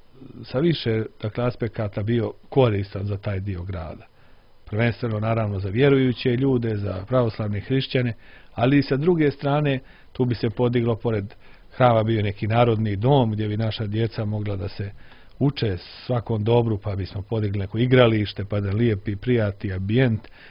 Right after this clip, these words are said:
gdje bi mogla djeca da dođu, da se igraju, da provode vrijeme, a takvih mjesta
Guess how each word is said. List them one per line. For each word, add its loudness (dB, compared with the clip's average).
gdje -4
bi 0
mogla 0
djeca 0
da -2
dođu, 0
da -6
se 2
igraju, 2
da -2
provode 0
vrijeme, -2
a -4
takvih -2
mjesta 0